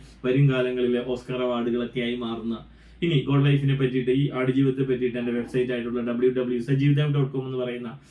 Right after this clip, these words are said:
വെബ്സൈറ്റിൽ അതിൻ്റെ കൂടുതൽ കാര്യങ്ങളുണ്ട്. എന്തായാലും ഇത് കേരളത്തിൻ്റെ വിജയമാണ്, മലയാളികളുടെ വിജയമാണ്. ഒരുപക്ഷെ എല്ലാവർക്കും സത്ന വളരെ ശരിക്കും പൃഥ്വിരാജ് സുകുമാരൻ എന്ന് പറയുന്ന ആ വലിയ നടന്റെ മുമ്പിലും, ബ്ലസ്സി എന്ന് പറയുന്ന സംവിധായകന്റെ മുമ്പിലും,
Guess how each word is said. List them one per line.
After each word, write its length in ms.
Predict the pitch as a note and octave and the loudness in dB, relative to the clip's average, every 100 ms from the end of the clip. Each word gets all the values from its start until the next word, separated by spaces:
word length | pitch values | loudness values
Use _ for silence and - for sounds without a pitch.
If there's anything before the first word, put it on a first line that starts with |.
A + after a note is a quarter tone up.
| - - | -14 -2
വെബ്സൈറ്റിൽ 520 | D#3 C#3+ F#3 F3 E3 D#3+ - | 0 4 4 4 2 -6 -4
അതിൻ്റെ 240 | A#2+ A#2+ B2 | -4 -4 0
കൂടുതൽ 300 | C3+ C3+ C3+ - | 2 2 0 0
കാര്യങ്ങളുണ്ട്. 520 | A#2+ A#2 A#2 A#2 B2 C#3+ - A#2+ | -4 -4 -4 -6 -6 -8 -8 -2
എന്തായാലും 440 | C3+ D3+ - F#2+ - - | 4 4 4 -2 -10 -8
ഇത് 80 | A#2+ | -4
കേരളത്തിൻ്റെ 480 | B2+ B2+ C3 C3+ C3+ A#2+ | 0 2 0 2 0 0
വിജയമാണ്, 400 | A#2+ A#2+ A2+ A#2 - - - | -2 -2 -4 -10 -14 -14 -6
മലയാളികളുടെ 640 | A#2+ B2 C3 C#3+ C#3 C3 A#2+ | -2 0 4 4 4 4 0
വിജയമാണ്. 400 | A2+ A#2 A2 A2 C#3+ - - - | -2 -4 -4 -12 -16 -20 -16 -4
ഒരുപക്ഷെ 360 | A#2+ B2+ - C3 - B2+ | 0 0 0 -4 -4 -4
എല്ലാവർക്കും 680 | C3 D3 F3 F3 C3+ - - - - | 2 4 4 4 2 0 -12 -20 -14
സത്ന 320 | A#2+ - - C3 B2+ | -14 -12 -8 -6 -2
വളരെ 260 | B2+ B2 A#2 | -2 -2 -4
ശരിക്കും 220 | B2 A2+ A#2+ | -4 -4 -4
പൃഥ്വിരാജ് 340 | A#2+ C3 B2+ | -2 -2 -2
സുകുമാരൻ 320 | B2+ B2+ C3 B2 | -2 -4 -4 -6
എന്ന് 100 | B2 A#2+ | -6 -6
പറയുന്ന 260 | A#2+ B2 A#2 - - _ B2 | -8 -8 -12 -16 -20 _ -2
ആ 20 | C3+ | 2
വലിയ 220 | C3+ C3+ C#3+ | 2 4 4
നടന്റെ 260 | C#3 C3 C3+ | 4 4 2
മുമ്പിലും, 280 | C3 B2 B2 A#2 | 2 2 0 0
ബ്ലസ്സി 280 | C3 C#3 C#3+ | 2 2 4
എന്ന് 120 | C#3+ C#3 | 6 6
പറയുന്ന 280 | B2+ B2 B2 A#2+ | 2 -4 -6 -4
സംവിധായകന്റെ 520 | A#2+ B2 B2 B2 B2 | 0 0 0 -2 -6
മുമ്പിലും, 260 | A#2+ A#2+ A#2 | -2 -2 -2